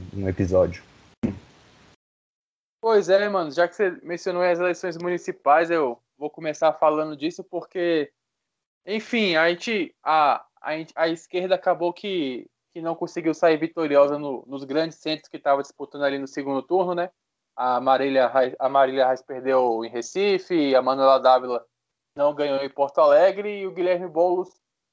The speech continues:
Speaker 2: não venceu em São, é, enfim, mas as campanhas, pelo menos na minha, no meu ponto de vista, foram muito bem estruturadas. Eu acho que conseguiu mexer com o espectro e atingir um,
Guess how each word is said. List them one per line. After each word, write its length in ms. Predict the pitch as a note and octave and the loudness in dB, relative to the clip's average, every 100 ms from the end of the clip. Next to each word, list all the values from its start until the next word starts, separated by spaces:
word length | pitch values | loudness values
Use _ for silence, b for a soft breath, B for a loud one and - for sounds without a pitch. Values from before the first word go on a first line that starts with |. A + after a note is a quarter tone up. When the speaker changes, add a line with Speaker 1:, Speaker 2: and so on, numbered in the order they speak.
| _ | _
Speaker 2:
não 240 | - E3+ F#3 | -2 0 0
venceu 880 | G3 G3 - E3 E3+ F#3 F3 D3+ - | -2 -4 -6 0 2 2 0 0 -6
em 100 | D#3 | -8
São, 300 | D3+ F#3+ F#3+ _ _ _ _ _ _ _ _ _ _ - | -2 0 -2 _ _ _ _ _ _ _ _ _ _ -2
é, 420 | C#3+ D3+ D#3 G#3 | 2 2 2 -4
enfim, 460 | G#3+ A#3 F3+ A#2+ - | -6 -6 -6 -8 -4
mas 400 | D3 D3 - - | -2 -2 -6 -2
as 180 | C#3 - | -2 -2
campanhas, 800 | E3+ - F3 G3 F#3+ E3+ - _ - | -10 -6 -4 -2 -4 -6 -20 _ -8
pelo 160 | D#3 | -6
menos 260 | D#3 D#3 C#3+ | -4 -8 -4
na 140 | D3 | -4
minha, 160 | D3+ D#3+ | -4 -6
no 80 | E3 | -2
meu 140 | E3 | -2
ponto 220 | F3+ F3 | -2 -6
de 100 | E3+ | -4
vista, 300 | D3+ D3 D3 | -4 -4 -4
foram 240 | - D#3 C#3+ | -6 -4 -4
muito 260 | D#3 E3 | -6 -6
bem 140 | D#3 D#3+ | -4 -4
estruturadas. 640 | D#3+ D3+ B2 C3 D3+ C#3 | -4 -8 2 6 6 4
Eu 80 | C3 | 0
acho 160 | C3+ - | 0 0
que 60 | |
conseguiu 640 | - C#3 - C#3+ D3+ C#3+ C3+ _ _ | -18 -16 -12 -6 -2 -2 -6 _ _
mexer 480 | C3+ D3 C#3+ E3 F3+ | -8 -8 -4 0 0
com 220 | F3+ E3+ | 2 -2
o 40 | E3 | -2
espectro 640 | - - D3 D3+ - C#3+ | -8 2 4 4 0 -6
e 120 | C3+ C3+ | 0 0
atingir 460 | C3+ - C3 D3 | 0 -6 -8 -6
um, 260 | D#3 C#3 | -6 -8